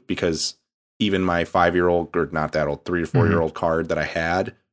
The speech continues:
Speaker 1: would have probably been able to churn out Deathloop on, like,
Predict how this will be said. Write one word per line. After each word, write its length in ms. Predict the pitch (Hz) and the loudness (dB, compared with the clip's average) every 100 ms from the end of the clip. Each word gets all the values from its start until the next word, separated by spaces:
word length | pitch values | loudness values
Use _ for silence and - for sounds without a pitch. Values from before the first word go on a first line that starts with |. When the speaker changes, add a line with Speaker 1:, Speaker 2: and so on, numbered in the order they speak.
| _ _ - | _ _ 2
Speaker 1:
would 80 | 123 | 4
have 100 | 120 | 4
probably 460 | - 160 135 113 107 | 6 8 10 10 8
been 140 | 98 | 8
able 240 | 92 90 | 6 4
to 120 | 87 87 | 2 2
churn 300 | - 95 87 | 2 2 2
out 200 | 82 82 | 2 2
Deathloop 420 | 80 - 87 - | 0 2 0 2
on, 160 | 82 | 0
like, 320 | 80 76 - | 0 -2 -4